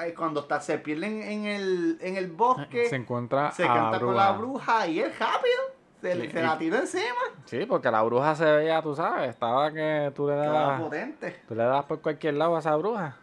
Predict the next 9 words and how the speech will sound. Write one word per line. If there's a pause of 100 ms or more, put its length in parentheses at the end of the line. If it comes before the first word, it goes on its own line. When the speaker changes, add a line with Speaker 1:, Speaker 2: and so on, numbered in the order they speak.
(540)
Speaker 1:
Y (100)
fue,
se, (680)
y (260)
se
dejó
llevar
por
su,